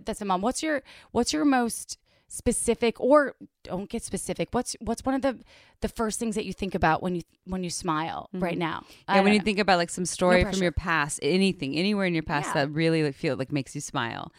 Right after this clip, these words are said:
Speaker 2: and then you get curious about it when they, when they start to speak, not just like, "Cool, so here's my life," you know, more like, "Oh," and then what is it if they're sharing something, like, what can you add on to that conversation or with a story to make it a conversation? I guess, like,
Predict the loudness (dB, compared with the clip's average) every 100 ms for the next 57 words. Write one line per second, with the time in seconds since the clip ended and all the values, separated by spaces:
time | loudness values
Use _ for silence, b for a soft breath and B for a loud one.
0 | b b -4 0 0 0 -2 -4 -2 2
1 | 2 2 2 2 2 2 0 0 -4 -8
2 | -8 -6 -4 -2 -2 -4 -6 -8 B B
3 | -4 2 2 2 -2 0 0 4 4 4
4 | 2 2 0 2 2 0 -2 _ 4 8
5 | 8 6 4 2 2 2 -2 -2 -6 -6
6 | -4 -4 -2 0 0 -2 -4 -4 -2 -4
7 | -2 -4 2 4 4 2 0 -6 -4 -2
8 | -2 -2 -4 -2 -2 B B 4 6 4
9 | 0 -2 -2 2 2 2 2 0 -2 -4
10 | -4 -4 -4 -4 -6 -6 -6 -8 -8 -10
11 | -6 -8